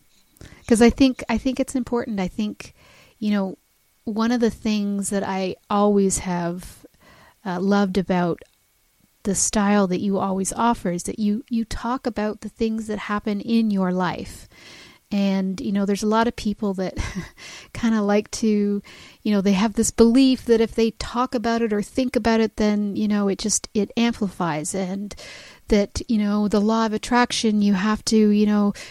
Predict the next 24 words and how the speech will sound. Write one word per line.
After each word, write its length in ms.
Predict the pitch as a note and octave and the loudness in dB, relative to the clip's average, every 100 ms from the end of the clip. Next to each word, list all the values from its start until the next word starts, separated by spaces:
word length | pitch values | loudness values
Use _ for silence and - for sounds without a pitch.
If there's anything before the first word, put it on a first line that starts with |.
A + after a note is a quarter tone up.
| - | -12
continue 380 | - G3+ C4 B3 | -6 0 2 2
to 80 | A3+ | 0
focus 380 | - A#3+ A#3+ - | 2 0 2 0
on 140 | G#3+ | 0
just 260 | A#3+ C#4 - | 0 -2 -2
positive 440 | B3 C4 B3 A3+ | 0 0 0 -4
things 400 | - C4 B3 A3+ | -2 -2 0 -2
and 100 | F3+ | -6
stuff. 280 | - D#3+ E3 - | -6 -6 -8 -6
But 180 | G3 - - - - _ - | -6 -6 -20 -20 -20 _ -4
you 220 | A3+ B3 | 0 2
like 240 | B3+ C4+ | 2 0
to 140 | - B3 | -2 -4
bring 340 | A#3+ B3+ C#4 | 0 2 2
up 240 | G#3+ - F#3 | 0 -4 -6
your 100 | F#3+ | -4
stuff, 480 | - - G3 - - | -4 -4 -8 -10 -6
and 460 | G#3+ G3 G3 G3+ - - | -2 -2 -2 -6 -8 -4
it's 200 | A3 - | -4 -2
important 580 | G#3+ - C4 B3 A3 F#3+ | -4 -4 -4 -2 -4 -4
because 880 | F#3+ - G#3+ G3 F#3+ G3+ - - - - - - - - _ _ _ _ _ _ - | -6 -6 -4 -2 -2 -2 -4 -4 -8 -20 -20 -20 -20 -20 _ _ _ _ _ _ -8
we're 240 | G#3+ A#3+ B3+ | 0 2 2
all 100 | C4+ | 0
human. 540 | - B3 C#4 F3+ F3+ | 0 -2 -2 -4 -6